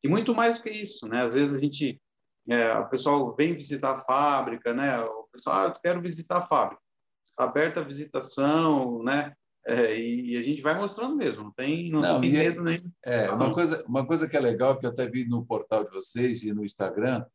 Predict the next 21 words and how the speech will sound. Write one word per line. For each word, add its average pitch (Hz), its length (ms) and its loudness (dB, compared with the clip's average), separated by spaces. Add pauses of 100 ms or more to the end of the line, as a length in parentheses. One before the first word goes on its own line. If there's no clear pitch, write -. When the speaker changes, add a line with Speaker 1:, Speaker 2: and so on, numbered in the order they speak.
(120)
Speaker 2:
da 87 140 -10
Croten, - 480 0 (420)
é 110 140 4
que 120 260 -4
tem, 143 480 0
é, 110 380 0
é, 104 200 0
essas 107 300 -4
visitas, 123 560 -2 (200)
e 160 60 0
é 160 60 4
numa 170 140 0
cidade, 139 800 0 (340)
é - 60 -4
a 110 40 0
cidade 131 440 0
mais 143 240 2
alemã 135 640 0 (500)
do - 240 -6
Brasil, 117 480 0
né? 156 240 -4